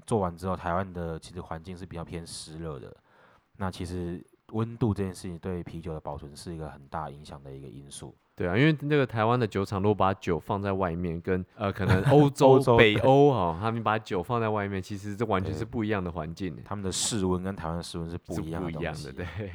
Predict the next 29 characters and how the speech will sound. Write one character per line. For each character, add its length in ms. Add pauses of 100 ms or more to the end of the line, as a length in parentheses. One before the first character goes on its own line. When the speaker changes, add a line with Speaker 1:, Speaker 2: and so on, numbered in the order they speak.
(220)
Speaker 2:
对。 100
Speaker 1:
对。 0 (480)
这 140
些 80
都 160
是 180
会 160
影 220
响 260 (220)
保 220
存， 440
就 120
是 80
或 120
保 220
持 220
啤 120
酒 120
品 280
质 160
的 140
因 180
素。 240 (300)
那 100
这 140
些 100
就 80
是 200
会， 260